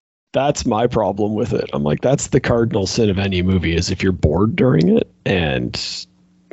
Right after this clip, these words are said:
this film could not hold my attention.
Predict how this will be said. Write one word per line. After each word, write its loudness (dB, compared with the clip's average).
this 0
film 2
could 0
not 0
hold 0
my -2
attention. -2